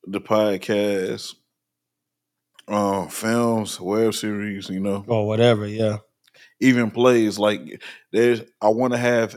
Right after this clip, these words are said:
Speaker 1: at least my name at least attached to, like, six different things, you know what I'm saying? Um, within a year, I also want to have my, my show,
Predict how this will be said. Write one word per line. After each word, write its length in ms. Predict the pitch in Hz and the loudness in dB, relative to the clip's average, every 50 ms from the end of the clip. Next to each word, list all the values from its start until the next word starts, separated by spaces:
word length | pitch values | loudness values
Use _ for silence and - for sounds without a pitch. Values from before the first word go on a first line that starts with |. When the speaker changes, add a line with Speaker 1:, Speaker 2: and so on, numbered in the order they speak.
| - - | -8 -6
Speaker 1:
at 120 | 95 101 | -4 -4
least 480 | 107 107 113 117 110 110 - - - _ _ _ _ _ _ _ _ _ _ _ _ _ _ _ - 92 | -2 -2 -2 -2 -4 -6 -8 -10 -12 _ _ _ _ _ _ _ _ _ _ _ _ _ _ _ -12 -6
my 200 | 101 107 110 117 | -2 -2 0 0
name 480 | 117 117 117 113 113 110 107 101 90 95 | 0 -2 -2 -2 -2 -4 -4 -6 -8 -10
at 120 | 60 73 | -12 -10
least 300 | 90 95 104 104 101 98 | -6 -6 -6 -6 -6 -8
attached 440 | 92 92 - - 101 104 101 98 - | -10 -10 -6 -4 -2 -2 -2 -2 -4
to, 60 | 95 95 | -8 -8
like, 260 | 92 87 87 82 - | -8 -8 -8 -8 -8
six 460 | - - - 107 104 101 - - - | -8 -6 -4 -6 -6 -6 -8 -12 -12
different 420 | 101 104 101 95 - - 98 95 - | -10 -8 -10 -10 -10 -10 -14 -14 -12
things, 500 | - 104 95 85 90 92 92 - - _ _ | -14 -12 -12 -12 -14 -16 _ -20 -20 _ _
you 60 | 98 | -10
know 100 | 98 95 | -10 -8
what 160 | 92 - - | -8 -6 -8
I'm 80 | 95 95 | -6 -8
saying? 160 | 95 92 95 _ _ _ _ _ _ _ _ _ _ _ _ - | -8 -10 -12 _ _ _ _ _ _ _ _ _ _ _ _ -6
Um, 600 | 82 95 98 98 98 98 95 95 90 90 85 - _ _ _ _ _ _ _ _ _ _ _ _ _ _ _ _ _ _ - | -2 0 0 2 2 2 0 0 -2 -6 -12 -20 _ _ _ _ _ _ _ _ _ _ _ _ _ _ _ _ _ _ -6
within 440 | 98 98 - - 92 98 110 113 120 | -6 -6 -6 -6 -6 -4 -4 -2 -2
a 40 | |
year, 360 | 113 104 98 95 95 95 101 - | -2 -2 -2 -2 -2 -2 -2 -4
I 100 | - - | -4 -2
also 580 | 95 95 98 101 - - 101 98 98 95 - _ _ _ _ _ _ _ _ _ _ _ _ _ _ _ _ | 0 0 0 0 0 -2 -2 -2 -2 -4 -8 _ _ _ _ _ _ _ _ _ _ _ _ _ _ _ _
want 320 | 147 - 208 208 208 - - | -6 -2 -2 -2 -2 -4 -4
to 160 | - 208 101 | -4 -4 -2
have 380 | - - 104 101 101 98 98 98 | -2 -2 -2 -2 -4 -6 -6 -6
my, 480 | 95 98 101 101 101 98 98 95 98 - - | -6 -4 -2 -2 -2 -2 -4 -4 -8 -12 -14
my 380 | - 98 98 104 107 113 113 113 | -14 -10 -4 0 2 2 2 2
show, 460 | - - - 98 92 98 95 92 - | 0 -4 -2 -2 -4 -4 -4 -8 -12